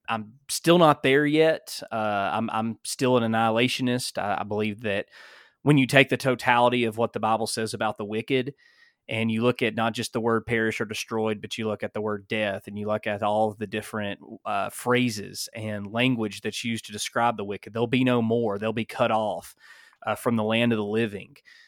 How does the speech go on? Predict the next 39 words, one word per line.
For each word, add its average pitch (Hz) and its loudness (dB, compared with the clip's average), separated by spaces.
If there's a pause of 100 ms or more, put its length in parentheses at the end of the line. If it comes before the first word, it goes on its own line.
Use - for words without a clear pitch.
(120)
They, 113 2
they 113 4
will, 107 2
they 117 2
will, 110 2
uh, 104 2
they 113 -2
will 107 -2
perish 123 0
in 117 -2
the 113 0
wind. 107 -2
It 101 -4
will 104 -4
be 110 -2
like 107 0
the 110 -4
wheat, 113 -2
you 113 -8
know, 104 -2
that's, 98 -6
uh, 101 -2
you 110 -4
know, 104 -4
that, 104 -8
that's 110 -6
here 120 -2
today, 110 -2
gone 110 0
tomorrow. 107 0
I 92 -6
mean, 110 -6
when 110 -2
you, 110 -6
when 127 -2
you 120 -6
look 139 4
at 123 -2
just 113 -6